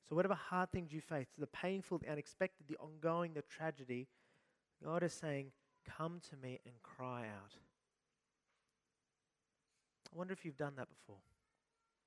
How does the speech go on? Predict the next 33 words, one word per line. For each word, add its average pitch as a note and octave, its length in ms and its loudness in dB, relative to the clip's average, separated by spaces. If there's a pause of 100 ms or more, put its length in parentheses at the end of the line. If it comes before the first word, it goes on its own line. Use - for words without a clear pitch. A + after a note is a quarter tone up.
(420)
For F3+ 100 -2
some A3+ 280 2
of G#3+ 140 0
you, G3+ 160 2
something G#3 440 0
happened D#3+ 320 0
a D3+ 40 2
while D3+ 320 6
ago, A2 320 2 (320)
some D3+ 120 -8
suffering, E3+ 580 -2 (480)
and F3 320 0 (1800)
you F#3 120 0
feel A#3+ 300 4
maybe G3 260 8
distance D3 460 0
between C#3+ 340 -4
you C#3+ 140 2
and B2+ 80 -2
God. A#2 340 4 (640)
Can F#3+ 140 0
I B3 120 6
suggest F3 500 0 (280)
that D3+ 120 2
maybe G#3 340 2
it's G#3 140 -8
because F3 680 -6 (840)
you E3 80 -2
haven't F3 200 -2
cried D3+ 380 0
out C#3 200 -2
to C3+ 60 -10
him A#2+ 240 -10